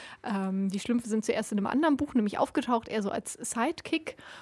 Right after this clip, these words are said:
Und dann kamen sie aber so gut an, dass daraus eine eigene Serie wurde, zum Beispiel.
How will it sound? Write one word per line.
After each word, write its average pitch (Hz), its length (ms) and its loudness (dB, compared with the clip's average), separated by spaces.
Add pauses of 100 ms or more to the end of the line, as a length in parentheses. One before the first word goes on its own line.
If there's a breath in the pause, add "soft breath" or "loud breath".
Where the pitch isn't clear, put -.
(260 loud breath)
Und 208 100 0
dann 208 120 0
kamen 220 200 2
sie 214 80 6
aber 196 160 0
so 196 100 0
gut 196 220 -2
an, 202 180 2
dass 196 160 -2
daraus 185 240 -2
eine - 100 -2
eigene 190 240 0
Serie 190 480 0 (220)
wurde, 190 300 -2
zum 220 200 -8
Beispiel. - 340 -8